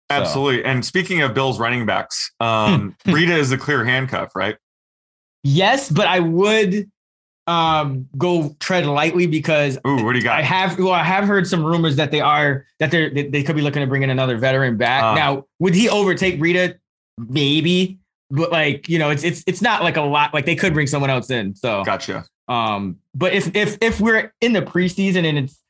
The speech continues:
Speaker 1: you know, we'll obviously know by then
Speaker 2: Yeah.
Speaker 1: what's going on. But i-, if he's, if no one else is kinda in front of him by that point, yeah, I, I like Breida as a handcuff. But although he, he,
Speaker 2: He
Speaker 1: he struggles to stay healthy too. But
Speaker 2: Oh, right. But I mean, at R B eighty,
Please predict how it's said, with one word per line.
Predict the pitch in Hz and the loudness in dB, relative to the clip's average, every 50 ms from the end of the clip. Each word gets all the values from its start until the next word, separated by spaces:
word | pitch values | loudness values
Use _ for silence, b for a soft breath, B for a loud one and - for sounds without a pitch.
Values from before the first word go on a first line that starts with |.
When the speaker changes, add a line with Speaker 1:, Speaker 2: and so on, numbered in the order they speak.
| _ _ | _ _
Speaker 1:
you | - 202 | -2 0
know, | 165 143 | 0 2
we'll | 151 175 170 160 151 | 2 2 2 2 2
obviously | 156 165 156 143 147 139 143 147 135 | 0 0 2 0 0 0 0 0 0
know | 131 143 143 135 | 2 2 2 2
by | 131 131 123 | 2 0 0
then | 110 131 139 135 123 110 101 101 104 - _ - | 0 0 2 2 0 0 -2 -6 -10 -14 _ -4
Speaker 2:
Yeah. | 113 110 101 139 | -2 0 0 0
Speaker 1:
what's | 135 135 | -2 -2
going | - 139 131 123 | -2 -2 0 0
on. | 120 117 117 | 0 -2 0
But | 123 | 0
i-, | 135 | -2
if | 151 - 147 147 135 | 0 -2 -2 -4 -2
he's, | - 170 180 180 165 151 135 135 - - _ _ _ | 0 0 2 2 2 2 0 -2 -6 -10 _ _ _
if | - 151 | -2 0
no | 151 180 208 | 2 2 2
one | 214 185 | 2 2
else | 170 175 170 165 160 | 2 2 0 0 -2
is | 143 | -2
kinda | 139 160 156 147 | -2 0 0 0
in | 131 135 | 0 0
front | 131 - 143 139 | -2 -2 0 0
of | 131 131 | 0 0
him | 123 | 0
by | 117 113 110 | 0 0 0
that | 117 127 123 - | 0 -2 -2 -4
point, | - 147 143 - 123 | -4 -4 -4 -2 0
yeah, | 151 143 110 | 0 0 2
I, | 117 135 120 123 | 0 0 0 0
I | |
like | 143 165 165 135 | 0 0 0 0
Breida | 131 131 120 113 | 0 0 0 0
as | 110 107 98 | 0 -2 -2
a | 95 | -4
handcuff. | 98 95 98 92 - 107 110 110 - _ | -4 -4 -4 -4 -2 -2 -2 -2 -4 _
But | - 101 - 90 | -8 -8 -6 -2
although | - 170 147 156 | -2 0 2 2
he, | 147 170 175 | 2 2 2
he, | 147 160 165 | 0 -2 -4
Speaker 2:
He | 170 - - 160 170 160 - - | -4 -2 0 0 0 -2 -2 -2
Speaker 1:
he | 240 269 | -4 -2
struggles | 277 196 185 170 147 135 | 0 0 0 0 0 -2
to | |
stay | 131 - 135 | -2 0 0
healthy | 123 135 131 101 110 | 0 0 0 -2 -4
too. | 101 - 135 120 104 | -4 -4 -2 -2 -2
But | 87 90 87 87 - - _ | -4 -4 -6 -6 -8 -6 _
Speaker 2:
Oh, | 214 196 160 127 | -2 0 0 2
right. | 123 117 104 95 - - | 0 0 0 -2 -4 -8
But | - 123 170 160 143 147 160 | -4 0 0 0 0 0 0
I | 160 | 0
mean, | 156 170 165 156 | 0 0 0 0
at | 151 139 123 117 - _ | 0 -2 -2 -4 -4 _
R | - 147 151 | -2 0 0
B | 139 147 147 143 139 139 135 131 131 | 0 0 0 2 2 2 0 0 -2
eighty, | - 135 135 135 143 151 165 156 | -2 -2 -2 0 0 -2 -2 -4